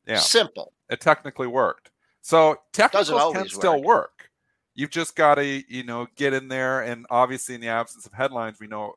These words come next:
Speaker 1: it's, you know, all that works. So, but it's the next headline that's gonna drive the next price. So now you get, you know, a headline and Halliburton's going down today because all of a sudden, you know, there's a p-,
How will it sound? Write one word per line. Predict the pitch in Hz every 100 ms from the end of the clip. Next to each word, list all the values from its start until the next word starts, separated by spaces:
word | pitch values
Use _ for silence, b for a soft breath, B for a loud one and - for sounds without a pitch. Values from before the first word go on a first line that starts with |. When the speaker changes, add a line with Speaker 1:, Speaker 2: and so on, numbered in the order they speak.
| -
Speaker 1:
it's, | - - -
you | 92
know, | 90 -
all | 110 139 165
that | 76 -
works. | - - _ - _ _ _
So, | - 139 135 127 -
but | 123 113
it's | 113 -
the | 123
next | 123 -
headline | 147 139 123
that's | 120
gonna | 117 107
drive | 113 107 101
the |
next | 101 - -
price. | 151 98 73
So | - 98
now | 104 104
you | 101
get, | 98 95 _ _ _
you |
know, | 98 98
a |
headline | 107 104 101 104
and | 131
Halliburton's | 104 101 101 110 123 131
going | 151 165
down | 233 - 180 123
today | 95 - - _ _ -
because | 107 120 120 113 143
all | 147
of | 143
a |
sudden, | - 117 117 120
you | 110
know, | 107
there's | 107 110
a | 107
p-, | _ _ _